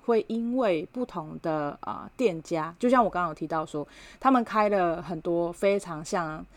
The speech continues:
旗舰店的那种感觉，就是它有很多特色的店。他可能说这，这个店的主题是亲子娱乐好了，那他的员工就会相对是可能你要喜欢孩子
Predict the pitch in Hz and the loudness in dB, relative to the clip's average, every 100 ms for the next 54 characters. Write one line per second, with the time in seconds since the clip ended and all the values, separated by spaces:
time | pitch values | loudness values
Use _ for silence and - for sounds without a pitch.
0 | - - _ - 202 202 247 196 233 165 | -20 -20 _ -4 -2 6 6 8 6 6
1 | 160 156 160 160 180 - - 185 208 190 | 2 -2 -2 -8 -8 -8 -2 2 4 4
2 | 175 247 233 180 151 180 180 220 185 208 | 4 2 4 2 0 -2 0 2 2 2
3 | 165 143 - 156 - - - - - - | 0 -2 -2 -2 -2 -20 -20 -20 -10 0
4 | 294 220 185 185 240 277 240 196 - 269 | 6 8 8 6 4 6 6 6 4 4
5 | 220 - 233 196 165 165 151 165 175 196 | 4 4 4 4 0 -4 -2 -4 -2 -4
6 | - 185 180 147 143 160 165 - 76 73 | -4 -6 -4 -6 -6 -6 -8 -6 -8 -8
7 | - - - - 311 208 202 _ - 302 | -10 -16 -10 2 4 4 0 _ 4 8
8 | 320 247 196 196 202 208 208 226 233 208 | 8 6 4 2 2 -2 0 0 2 2
9 | 165 170 - 208 214 196 - 185 - 156 | 2 0 -4 -4 2 0 0 -6 -6 -8
10 | 170 180 190 160 170 165 151 151 170 | -4 -4 -4 -6 -6 -4 -6 -4 -6